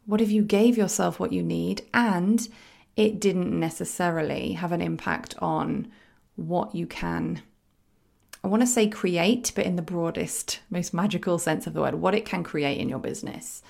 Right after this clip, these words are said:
So what if we were able to honor our energy and to know that we can still make money?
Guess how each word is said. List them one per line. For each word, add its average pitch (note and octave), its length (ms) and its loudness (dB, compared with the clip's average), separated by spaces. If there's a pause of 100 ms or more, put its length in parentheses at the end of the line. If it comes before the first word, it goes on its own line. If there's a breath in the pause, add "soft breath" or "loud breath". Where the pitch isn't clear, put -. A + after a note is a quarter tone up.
(460 loud breath)
So G#3+ 240 6
what G#3+ 160 6
if B3 140 6
we G#3+ 200 4 (140)
were F#3 240 0
able A3 360 6
to G3+ 200 0
honor D#3+ 180 0
our D3+ 280 0
energy D#3 680 -4 (360 loud breath)
and G3+ 260 6
to G#3 120 0
know F#3 600 2 (160)
that F#3+ 140 -2
we A3+ 100 2
can G#3+ 160 2
still E3+ 240 -2
make D#3 160 -2
money? - 440 -2